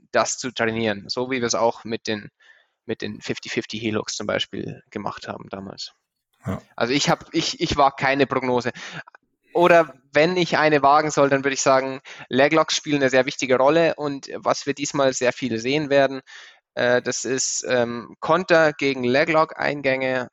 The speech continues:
Speaker 1: äh, also Bolo, Berimbolo to the back, ähm, gegen Leglocks.
Speaker 2: Ich hab tatsächlich, äh, eine, eine Prediction, die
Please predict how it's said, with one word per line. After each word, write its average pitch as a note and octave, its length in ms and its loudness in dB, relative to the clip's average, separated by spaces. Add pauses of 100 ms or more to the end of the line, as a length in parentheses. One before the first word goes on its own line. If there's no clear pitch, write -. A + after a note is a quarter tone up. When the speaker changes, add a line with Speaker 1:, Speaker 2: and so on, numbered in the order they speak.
Speaker 1:
äh, - 60 -10 (480)
also A#2 360 -8 (400)
Bolo, C3 440 0 (220)
Berimbolo B2 540 0
to - 240 -16
the A2 60 0
back, - 360 -2 (720)
ähm, A2 480 -10 (340)
gegen A2+ 240 0
Leglocks. - 500 -4 (1500)
Speaker 2:
Ich - 140 -4
hab - 240 -4 (180)
tatsächlich, C3+ 560 -2
äh, - 40 -12
eine, A#2+ 1080 0
eine A3+ 120 -6
Prediction, C3 880 -2 (180)
die A2+ 500 -2